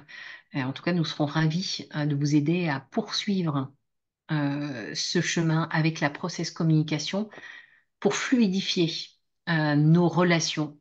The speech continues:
avec nos interlocuteurs.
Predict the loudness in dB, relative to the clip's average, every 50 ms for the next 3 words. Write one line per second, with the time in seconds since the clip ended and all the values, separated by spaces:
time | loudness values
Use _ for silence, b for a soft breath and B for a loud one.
0 | _ -4 -2 -2 0 0 0 -2 -4 -8 -10 -8 -2 2 4 6 6 6 6 6
1 | 4 4 4 4 2 4 4 2 2 2 0 -2 -2 -6 -8 -10 -12 -18 _ _
2 | _ _ -6 -2 0 0 0 0 0 -2 0 0 0 -2 -2 -6 -8 -4 -4 -4
3 | -4 -4 -8 -10